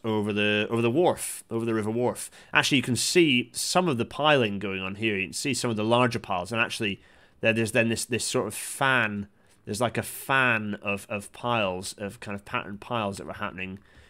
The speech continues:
here, and then likewise on, on this side, actually, there's, there's lots of piling that, that happened. Piling where you, you kind of put a concrete column down, either relying on skin friction with the soil or to put the thing down on to support it on, on solid rock.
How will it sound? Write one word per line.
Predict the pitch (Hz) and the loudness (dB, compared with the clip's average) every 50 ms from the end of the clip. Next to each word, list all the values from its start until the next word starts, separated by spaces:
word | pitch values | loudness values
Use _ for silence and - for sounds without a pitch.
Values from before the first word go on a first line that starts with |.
| _ | _
here, | _ - 127 120 120 117 113 107 | _ 0 2 6 6 6 4 4
and | 101 110 110 | 0 -2 -2
then | 104 107 | -2 0
likewise | 113 117 113 113 113 - 113 101 98 101 101 113 | 2 2 2 2 0 0 -2 0 0 0 -2 -4
on, | 104 101 - | -8 -8 -8
on | 98 101 104 | -6 -6 -4
this | 113 - | -4 -6
side, | - - 98 90 90 | -4 -6 -6 -6 -6
actually, | 87 - - - - 90 87 | -6 -8 -8 -10 -10 -10 -10
there's, | 87 90 92 98 - | -10 -10 -10 -10 -8
there's | 98 98 95 - - - - - - - _ | -10 -10 -10 -10 -14 -18 -20 -20 -20 -16 _
lots | - 104 85 - 107 | -8 -8 -8 -8 -10
of | 98 - | -10 -12
piling | - - 110 107 104 104 98 90 90 | -8 -4 -2 0 0 0 -2 -4 -6
that, | 92 - - | -10 -10 -10
that | 92 85 69 | -10 -12 -8
happened. | - 104 80 62 87 90 - | -8 -10 -10 -10 -12 -16 -16
Piling | - - 127 120 113 101 98 90 | -8 0 2 2 2 2 0 -4
where | 98 95 98 | -6 -6 -4
you, | 104 104 - | -4 -4 -6
you | - 101 101 | -8 -12 -14
kind | - 110 98 | -12 -12 -14
of | 185 - _ _ _ _ _ _ _ _ _ | -14 -16 _ _ _ _ _ _ _ _ _
put | _ - - - | _ -10 -10 -10
a | 104 | -10
concrete | - - 123 117 101 - 107 90 - | -8 -8 -6 -6 -6 -8 -10 -10 -8
column | - 120 113 104 98 98 | -4 -2 -2 -2 -2 -4
down, | 101 98 92 92 92 95 - - | -6 -6 -8 -8 -8 -10 -6 0
either | 120 123 117 120 117 113 | 0 2 2 2 2 0
relying | 113 107 113 110 107 107 107 | 0 0 0 0 0 0 -2
on | 107 104 | -4 -6
skin | - - - 156 135 | -4 -2 -2 -2 -2
friction | 123 - 135 117 - - 113 | -2 -2 -4 -4 -4 -6 -8
with | 107 | -8
the | 110 | -8
soil | - - 147 147 147 135 127 | -6 -4 -2 0 2 2 4
or | 120 117 117 107 - - - - - - - _ _ _ _ - | 4 4 4 2 0 -4 -12 -20 -20 -20 -20 _ _ _ _ -16
to | - - 123 | -10 -10 -10
put | - - - 143 - - | -10 -4 -2 -2 -2 -2
the | 110 | -6
thing | - - 110 104 101 | -2 0 0 0 2
down | 95 120 110 113 110 | 0 0 2 2 0
on | 107 107 107 | -2 -4 -4
to | 101 - 98 | -6 -8 -8
support | - 117 - - 117 107 - - | -8 -8 -2 -2 -2 -2 -2 -4
it | - | -6
on, | 104 101 98 - | -6 -6 -6 -8
on | 90 101 107 | -8 -10 -8
solid | - - 113 107 104 95 101 | -6 -4 -4 -4 -4 -4 -4
rock. | 113 107 87 - - - | -4 -4 -4 -6 -10 -14